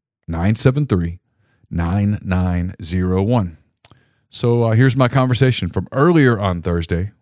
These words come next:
with S E C champion swimmer Riley Gaines.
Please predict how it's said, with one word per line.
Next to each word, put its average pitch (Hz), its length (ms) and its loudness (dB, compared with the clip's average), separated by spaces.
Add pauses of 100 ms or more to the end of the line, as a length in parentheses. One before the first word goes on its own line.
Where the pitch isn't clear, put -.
with - 240 -4
S 98 200 0
E 113 60 2
C 110 200 0
champion 101 400 0
swimmer 120 460 0
Riley 90 360 -2
Gaines. 131 340 -2